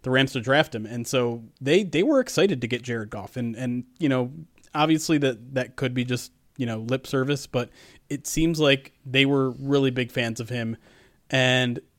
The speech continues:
obviously that's died down at least a little bit. Um, you know, Dan Campbell got a lot of criticism for, um, being very, very mild in his criticism of Jared Goff a couple of weeks ago.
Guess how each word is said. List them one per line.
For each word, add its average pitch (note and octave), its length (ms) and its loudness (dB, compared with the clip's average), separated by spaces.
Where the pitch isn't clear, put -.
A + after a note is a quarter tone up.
obviously A3+ 340 6
that's F#3+ 220 4
died F3 220 6
down D#3+ 220 6
at D#3 100 -2
least D#3+ 160 4
a D3 80 4
little C#3 180 2
bit. E3 340 4
Um, B2 460 -2
you C3+ 120 0
know, A2+ 360 -8
Dan B2+ 180 -2
Campbell A#2 240 -2
got A2+ 220 -4
a A#2 40 -8
lot A#2 200 -4
of A2 260 -12
criticism A#2 500 -6
for, A2 280 -6
um, A2 340 -4
being B2+ 220 4
very, C3+ 340 2
very C3 260 2
mild B2+ 400 2
in B2+ 100 0
his B2+ 220 -4
criticism C#3 480 -2
of C3 140 -2
Jared C3+ 200 2
Goff C3+ 180 4
a - 20 -18
couple C3+ 240 0
of - 20 2
weeks C3+ 200 2
ago. C3 260 2